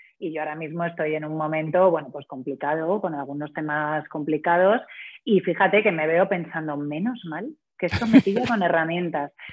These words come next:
Speaker 1: Menos mal que esto me pilla con herramientas", porque aun con herramientas, por supuesto, se pasa mal. Pero fíjate, yo creo que la clave, y tú lo dices, ¿no? Y hay miedos,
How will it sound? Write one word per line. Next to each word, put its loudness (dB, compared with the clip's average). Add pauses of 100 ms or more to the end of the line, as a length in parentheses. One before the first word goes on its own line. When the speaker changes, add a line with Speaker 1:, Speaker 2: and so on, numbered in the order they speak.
(180)
Speaker 1:
Menos 8
mal 4
que 2
esto 0
me 2
pilla 4
con 2
herramientas", 2
porque 6
aun 2
con 0
herramientas, 2 (340)
por 2
supuesto, -2
se -4
pasa -6
mal. -8
Pero -8
fíjate, -4
yo 2
creo 2
que 2
la 4
clave, 2
y -8
tú -6
lo 0
dices, -4
¿no? -4
Y 0
hay 0
miedos, -2